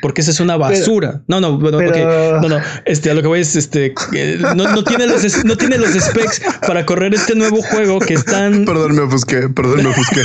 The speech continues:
Speaker 1: <laughs> que
Speaker 2: Sí,
Speaker 1: es tan
Speaker 3: no tiene
Speaker 1: grande.
Speaker 3: eso.
Speaker 1: No, este, quiero eso, quiero la nueva
Speaker 2: Pero
Speaker 1: generación. No quiero,
Speaker 2: pero la sema-
Speaker 1: no quiero este juego que también corre en la pasada, porque entonces quiere decir que no necesitabas la nueva generación para hacerlo.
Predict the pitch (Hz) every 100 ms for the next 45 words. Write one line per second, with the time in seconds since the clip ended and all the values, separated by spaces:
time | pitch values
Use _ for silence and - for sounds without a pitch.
0 | - - 226 143 208 - 180 190 190 185
1 | 180 170 160 - 226 226 160 170 202 -
2 | 196 147 175 170 156 - - 208 220 226
3 | 240 147 123 - - 196 220 208 196 175
4 | 180 180 175 170 151 175 147 - - -
5 | - 185 196 214 208 208 226 269 285 -
6 | _ 202 214 226 226 226 220 226 220 208
7 | 202 202 208 208 208 208 202 196 202 202
8 | 196 170 151 165 156 196 185 160 175 151
9 | 165 175 202 185 165 160 185 226 180 151
10 | 135 131 131 123 120 123 117 110 113 117
11 | 104